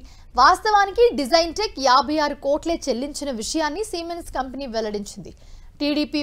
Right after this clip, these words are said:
వాదనను పరిగణలోకి తీసుకుని డెబ్బై కోట్లు చెల్లించారని భావించిన మిగిలిన మూడు వందల కోట్లు ఏం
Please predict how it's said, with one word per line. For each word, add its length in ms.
వాదనను 540
పరిగణలోకి 560
తీసుకుని 340
డెబ్బై 340
కోట్లు 320
చెల్లించారని 640
భావించిన 520
మిగిలిన 360
మూడు 220
వందల 280
కోట్లు 240
ఏం 100